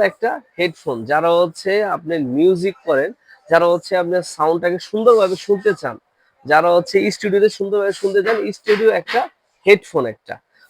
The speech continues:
তো মাওনো ব্র্যান্ডের চমৎকার একটা হেডফোন। এটা মডেল নাম্বারটা আসেন একটু দেখাই, সেটা হচ্ছে আপনি সিক্স,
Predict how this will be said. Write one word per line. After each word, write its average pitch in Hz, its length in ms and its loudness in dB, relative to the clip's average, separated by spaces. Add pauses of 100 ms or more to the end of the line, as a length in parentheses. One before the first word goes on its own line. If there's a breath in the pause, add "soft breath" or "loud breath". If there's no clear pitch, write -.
(140)
তো 220 60 10 (340)
মাওনো 202 360 4
ব্র্যান্ডের 175 360 2 (100)
চমৎকার 208 540 -2
একটা 214 220 0 (220)
হেডফোন। 175 400 -4 (360)
এটা 180 120 0 (120)
মডেল 180 300 4
নাম্বারটা 190 360 -2
আসেন 170 220 -8
একটু 165 120 -12 (120)
দেখাই, 151 240 -6 (100)
সেটা 165 260 -4
হচ্ছে 175 240 -6 (640)
আপনি 165 240 -4 (180)
সিক্স, 240 240 -4